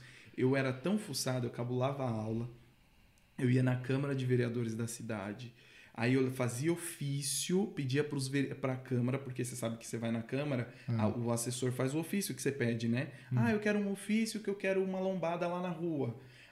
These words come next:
Speaker 1: Ah, eu quero um ofício que eu quero um palco, quero", naquela época, né? Hoje não tem mais.
Speaker 2: Uhum.
Speaker 1: Naquela época, a prefeitura tinha o setor de obras, que tinha o palco, tinha as barracas. Então, eu fiz um evento comunitário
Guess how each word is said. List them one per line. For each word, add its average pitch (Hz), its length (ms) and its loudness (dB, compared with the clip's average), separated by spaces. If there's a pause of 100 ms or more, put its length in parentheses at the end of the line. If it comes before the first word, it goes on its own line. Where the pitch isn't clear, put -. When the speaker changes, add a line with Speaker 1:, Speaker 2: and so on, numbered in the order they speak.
Speaker 1:
Ah, 220 140 2
eu 196 60 4
quero 196 200 0
um 202 120 2
ofício 202 480 -2
que - 80 -10
eu 190 60 0
quero 185 220 -2
um 185 160 -4
palco, 139 520 -2
quero", 156 400 0
naquela 131 360 2
época, 120 380 -2
né? 123 160 0
Hoje 131 240 0
não 156 140 -4
tem 160 160 -2
mais. 120 320 -2
Speaker 2:
Uhum. 127 360 6
Speaker 1:
Naquela 147 340 0
época, 151 260 -4
a - 20 -2
prefeitura 156 540 -4
tinha 170 340 -4
o 151 60 -4
setor 135 340 0
de 123 160 0
obras, 139 400 0
que 139 140 -10
tinha 135 200 -6
o 127 40 -6
palco, 123 680 -2 (280)
tinha 131 240 0
as 120 80 0
barracas. 117 880 -4 (260)
Então, 147 220 -2
eu 185 100 0
fiz 185 240 -4
um 185 140 0
evento 175 340 -2
comunitário 185 720 -2